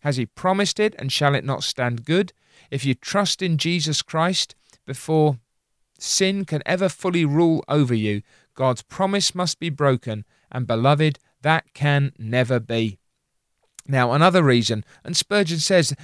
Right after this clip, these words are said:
this isn't even the main reason that's in the text, but I want you to, to broaden it out. I want you to get a better sense of some of these things.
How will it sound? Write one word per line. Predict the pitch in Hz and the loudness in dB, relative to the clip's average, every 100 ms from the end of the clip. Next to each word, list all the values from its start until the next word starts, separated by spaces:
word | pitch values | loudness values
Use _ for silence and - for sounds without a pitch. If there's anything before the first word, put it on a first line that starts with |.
| - | -8
this | 175 175 | -4 -2
isn't | 165 - | -2 0
even | 180 160 | 2 2
the | 147 | 2
main | 147 175 170 | 4 4 4
reason | 151 165 143 | 4 4 4
that's | 147 117 | 2 2
in | 156 | 0
the | 135 | 0
text, | - 196 - - | 0 0 0 -6
but | - 123 _ - | -8 -8 _ -4
I | |
want | 147 180 139 | 0 2 0
you | 147 | -2
to, | 143 120 _ - | -2 -6 _ -8
to | 143 | -6
broaden | 123 - 175 190 147 | -6 0 4 4 4
it | 147 - | 0 0
out. | 185 147 - | 2 0 0
I | |
want | 143 160 | -2 -2
you | 139 | -4
to | 147 | -2
get | 151 | -2
a | 139 | -2
better | 165 151 | -2 -2
sense | - - 185 185 165 | 0 0 0 -2 -4
of | 147 | -2
some | 151 135 | 0 0
of | 117 | 0
these | 117 113 - | -2 -2 -2
things. | 117 110 101 - | -4 -6 -8 -12